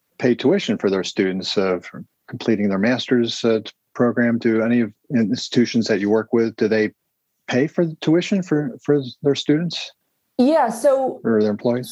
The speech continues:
Speaker 2: So that looks, uh, y-, yes, definitely. And I think we'll move to more and more employer pay over time. I think that's de-, definitely the direction of travel.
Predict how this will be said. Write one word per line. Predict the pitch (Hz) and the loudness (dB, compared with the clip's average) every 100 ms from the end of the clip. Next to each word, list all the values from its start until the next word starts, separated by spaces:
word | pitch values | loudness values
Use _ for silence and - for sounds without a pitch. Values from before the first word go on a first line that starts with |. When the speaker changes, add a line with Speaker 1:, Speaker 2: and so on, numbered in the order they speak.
| - | -16
Speaker 2:
So | - 285 | -2 2
that | 277 302 | 2 0
looks, | 302 - - - _ _ | -2 -4 -12 -14 _ _
uh, | - - - | -4 -4 -6
y-, | 190 180 | -10 0
yes, | 208 220 196 151 180 - | 2 2 2 0 -4 -2
definitely. | 180 175 170 139 147 143 | -2 0 -4 0 0 0
And | 147 | 0
I | 160 | -2
think | 170 160 143 | -2 -2 -2
we'll | 151 160 | 0 2
move | 160 143 | 2 0
to | 156 | -2
more | 151 147 147 | 0 2 2
and | 147 | 0
more | 147 147 | 0 -2
employer | 143 139 - 151 147 | -2 -6 -2 0 0
pay | 143 - 139 143 | -2 -2 0 0
over | 143 135 | -2 -4
time. | 131 - 131 139 151 | -6 -4 -2 -2 -2
I | 147 | -4
think | 147 135 | -4 -4
that's | 139 131 - - - - | -4 -4 -8 -18 -18 -6
de-, | 147 139 _ | -4 -4 _
definitely | 156 170 170 151 | -4 -2 -2 -2
the | 143 | 0
direction | 147 139 - 143 | -2 -4 -4 -4
of | 127 | -4
travel. | - 135 143 156 180 202 240 | -4 -2 0 0 2 0 -4